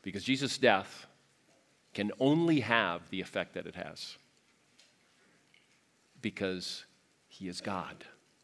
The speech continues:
He is God. Lord Jesus, on the night he was betrayed, took bread, and when he had given thanks, he broke it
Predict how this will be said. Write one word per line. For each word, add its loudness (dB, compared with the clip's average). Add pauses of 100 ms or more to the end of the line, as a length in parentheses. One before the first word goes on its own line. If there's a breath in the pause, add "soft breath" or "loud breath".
(1200)
He -8
is -12
God. -8 (1800)
Lord 2
Jesus, -2
on 0
the 0
night 2
he 0
was -6
betrayed, -4
took -10
bread, -2
and -10
when -8
he -10
had -8
given -4
thanks, -6
he -10
broke -6
it -4